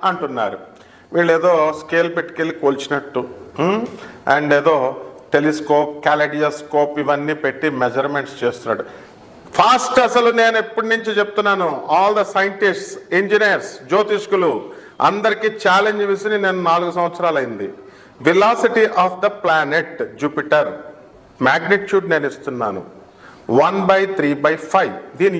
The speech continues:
యూనిట్స్ చెప్పండి అంటున్నాను, అది చెప్పండి ఫస్ట్. Any scientist, any engineer, any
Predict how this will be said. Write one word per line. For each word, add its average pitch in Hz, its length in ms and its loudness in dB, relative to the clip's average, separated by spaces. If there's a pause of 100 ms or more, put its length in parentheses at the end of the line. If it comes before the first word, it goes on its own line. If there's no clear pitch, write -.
యూనిట్స్ 294 480 2
చెప్పండి 160 500 0
అంటున్నాను, 113 440 -8 (180)
అది 147 180 -2
చెప్పండి 160 360 0
ఫస్ట్. - 220 -6 (1000)
Any 320 160 2 (120)
scientist, 302 640 2 (920)
any 311 180 4 (160)
engineer, 262 540 2 (1200)
any 262 180 2